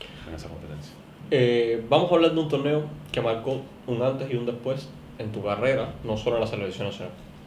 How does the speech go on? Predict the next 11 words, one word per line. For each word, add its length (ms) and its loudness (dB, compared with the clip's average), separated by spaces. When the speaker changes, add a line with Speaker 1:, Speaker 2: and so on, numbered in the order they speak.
Speaker 2:
en 140 0
tu 160 4
vida 140 4
como 200 -2
atleta. 240 -8
Es 440 8
el 180 4
preolímpico 680 4
de 60 -8
Alemania. 320 -10
Speaker 1:
Sí. 200 -10